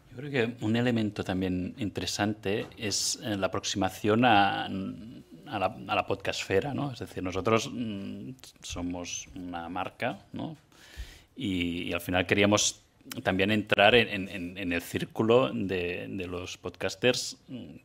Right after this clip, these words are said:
que ya tienen una trayectoria y que son, ah, expertos y que tienen, ah, sus audiencias. Entonces, yo creo que esto, dentro del plan de medios, digamos, fue una, una,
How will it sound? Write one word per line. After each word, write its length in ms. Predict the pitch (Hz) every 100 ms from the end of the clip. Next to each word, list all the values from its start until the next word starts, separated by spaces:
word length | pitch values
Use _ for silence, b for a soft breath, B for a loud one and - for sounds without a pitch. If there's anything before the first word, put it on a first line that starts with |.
| _ -
que 140 | 90
ya 180 | 90 -
tienen 240 | 104 101
una 380 | 95 90 92 90
trayectoria 880 | 92 87 85 - 104 110 123 151 127
y 40 |
que 120 | 95
son, 420 | - - 92 92 95 B B B B
ah, 220 | - 90 85
expertos 640 | 85 - - 101 - 143
y 60 | 107
que 80 | 87
tienen, 560 | - 87 95 90 92
ah, 160 | 62 101
sus 300 | - 90 -
audiencias. 720 | 90 87 104 113 - 85 87
Entonces, 520 | 87 - 98 113 113 B B B -
yo 120 | 95
creo 100 | 107
que 320 | 110 107 107
esto, 480 | 101 - 120 127 - - -
dentro 360 | 95 98 107
del 80 | 104
plan 320 | 110 104 98
de 100 | 98
medios, 520 | 95 110 107 104 110 107
digamos, 560 | 92 98 101 123 -
fue 160 | - 95
una, 440 | 90 92 90 90
una, 600 | 92 90 87 87 87 82